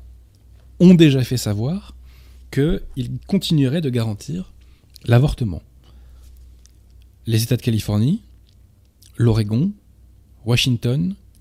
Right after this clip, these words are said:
et le New Jersey. Alors, donc, euh, dans un communiqué com-, euh, commun, euh, les intéressés nous disent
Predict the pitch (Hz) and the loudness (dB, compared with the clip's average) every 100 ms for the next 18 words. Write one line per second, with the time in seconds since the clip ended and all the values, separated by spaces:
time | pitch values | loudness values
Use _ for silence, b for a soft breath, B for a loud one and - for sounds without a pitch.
0 | - 123 120 139 120 101 - - _ _ | -10 -6 -4 -4 -4 -8 -12 -20 _ _
1 | _ _ _ _ _ - b b b b | _ _ _ _ _ -20 b b b b
2 | b b _ _ - 131 139 123 123 147 | b b _ _ -4 0 0 0 2 2
3 | 151 - 120 120 113 113 123 127 - 123 | 2 0 0 0 0 -2 -2 -2 -2 0
4 | 123 120 117 117 107 117 110 120 120 165 | 0 -4 -6 -6 -6 -8 -6 -2 0 2
5 | 180 135 107 107 90 92 117 117 120 120 | 0 -2 -6 -8 -12 -14 -8 -6 -6 -6
6 | 113 117 110 110 160 190 | -8 -6 -6 -4 -4 -6